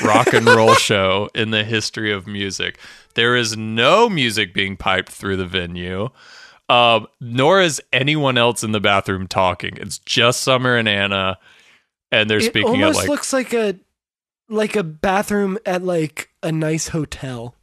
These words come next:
Speaker 2: Like, it doesn't look like a venue bathroom.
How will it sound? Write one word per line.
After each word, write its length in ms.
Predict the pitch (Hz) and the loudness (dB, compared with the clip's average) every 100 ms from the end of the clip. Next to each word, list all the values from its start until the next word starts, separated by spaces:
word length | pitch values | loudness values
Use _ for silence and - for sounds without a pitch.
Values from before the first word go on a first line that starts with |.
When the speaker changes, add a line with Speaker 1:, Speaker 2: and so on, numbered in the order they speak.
| - | -4
Speaker 2:
Like, 200 | 175 170 | -2 0
it 120 | 220 | 2
doesn't 360 | 233 247 247 214 | 2 2 2 2
look 160 | 214 | 0
like 220 | 214 202 | 0 0
a 80 | 185 | 0
venue 640 | 160 143 165 165 165 165 143 | -4 -4 -2 -2 -2 -2 -2
bathroom. 720 | 127 147 123 - 131 120 | -6 -8 -8 -12 -14 -14